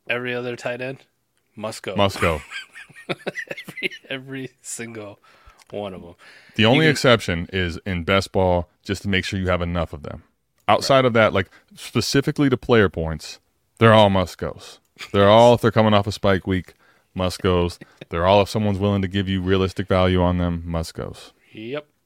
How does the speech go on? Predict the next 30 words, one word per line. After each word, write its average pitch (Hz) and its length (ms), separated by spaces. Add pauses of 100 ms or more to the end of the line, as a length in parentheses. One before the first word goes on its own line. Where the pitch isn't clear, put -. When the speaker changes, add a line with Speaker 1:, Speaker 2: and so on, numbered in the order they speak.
(120)
Speaker 1:
Yeah, 104 180
I - 20
don't 101 160
care 101 160
who 101 140
they 87 120
are. 85 140 (260)
All 98 240
of 87 60 (380)
'em. - 80 (240)
<laughs> - 240
Every 127 540
single 107 420
one 113 180
of 110 100
'em. 104 120 (180)
Speaker 2:
<clears throat> 143 180 (480)
It's - 100
like 156 80
a - 20
Speaker 1:
Adam 139 100
Speaker 2:
game 143 120
of - 40
Speaker 1:
Ant- 123 60
Speaker 2:
musical 127 300
chairs, 107 440
right? 101 240
Like, 90 160
you 110 100
can, 101 260